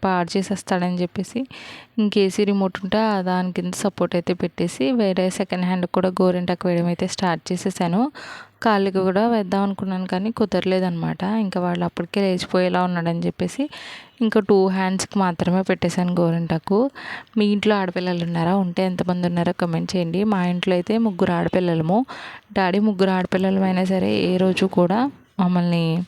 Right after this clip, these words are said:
ముగ్గురు ఆడపిల్లలు అని చెప్పేసి ఏ రోజు చూడలేదనమాట. ముగ్గురు అయినా సరే మాకు ఏది కావాలంటే అది తీసిచ్చి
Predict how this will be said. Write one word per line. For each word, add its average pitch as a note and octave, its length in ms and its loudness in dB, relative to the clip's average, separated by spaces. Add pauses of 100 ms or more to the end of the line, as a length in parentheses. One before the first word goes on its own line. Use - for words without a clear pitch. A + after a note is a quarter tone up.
(640)
ముగ్గురు F#3+ 300 2
ఆడపిల్లలు F#3 540 2
అని F#3 120 2
చెప్పేసి F#3+ 400 -2
ఏ F#3 140 2
రోజు F#3 260 2
చూడలేదనమాట. F3 800 2
ముగ్గురు G3 500 2
అయినా F#3 260 2
సరే F#3 240 0
మాకు G3+ 280 0
ఏది F#3+ 200 2
కావాలంటే F3+ 500 0
అది G3+ 160 -4
తీసిచ్చి F#3+ 580 0